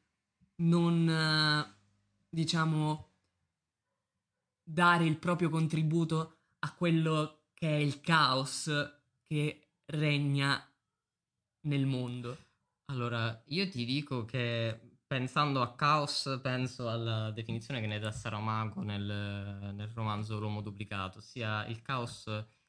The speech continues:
Speaker 2: è un ordine che non è stato ancora decifrato. Quindi se parliamo di caos in sé, non vedo quale sia il problema di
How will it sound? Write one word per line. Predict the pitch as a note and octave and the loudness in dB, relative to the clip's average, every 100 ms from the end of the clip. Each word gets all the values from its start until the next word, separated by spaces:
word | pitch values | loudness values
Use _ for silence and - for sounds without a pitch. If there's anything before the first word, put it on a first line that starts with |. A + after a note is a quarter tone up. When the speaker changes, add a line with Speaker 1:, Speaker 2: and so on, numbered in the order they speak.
| _ | _
Speaker 2:
è | - | -4
un | A#2+ A#2+ | 0 0
ordine | B2 A#2+ A2 | 0 0 -2
che | G#2+ | 0
non | G#2+ G#2 | -2 -4
è | |
stato | G#2 G#2 | -6 -6
ancora | G2+ G2+ G#2 | -6 -6 -6
decifrato. | G2 G2+ G#2 G#2+ F#2+ F#2 F#2 - _ _ _ | -8 -10 -12 -8 -6 -8 -14 -20 _ _ _
Quindi | - C3 B2 A#2 A2+ A2 | -8 -4 -2 0 -2 -4
se | D#3 | -6
parliamo | C#3 D3 F#3+ E3+ | -4 0 2 2
di | C3+ C3+ | 0 -2
caos | C3 E3+ E3 C#3+ - | 0 2 2 0 -4
in | C3 B2 | -2 -4
sé, | A#2+ - G3+ D#3+ - _ _ _ _ _ _ _ | -4 -4 -2 -2 -6 _ _ _ _ _ _ _
non | D3 D3 C#3+ D3 D3 | 2 4 6 6 6
vedo | E3+ G3 D#3+ D#3 D3 | 4 4 4 4 2
quale | - C#3+ C3 | 0 2 2
sia | C3 D#3 A#2+ | 2 2 2
il | A2+ | 0
problema | B2+ A#2+ C3 D3 A#2+ | -2 0 2 2 2
di | A2 A2+ A2+ | 2 0 -2